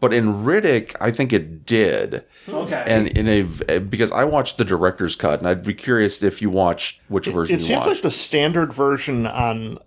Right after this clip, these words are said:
Speaker 3: the D V D releases of all three films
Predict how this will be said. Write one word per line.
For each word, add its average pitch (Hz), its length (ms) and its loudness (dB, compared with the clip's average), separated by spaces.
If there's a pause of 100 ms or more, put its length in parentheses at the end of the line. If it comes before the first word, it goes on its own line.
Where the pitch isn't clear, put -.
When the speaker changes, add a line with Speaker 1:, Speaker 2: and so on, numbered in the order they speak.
Speaker 3:
the 110 340 0
D 135 240 0
V 127 140 0
D 131 160 2
releases 113 500 0
of 113 100 -4
all 120 220 2
three 120 300 -4
films 117 500 -2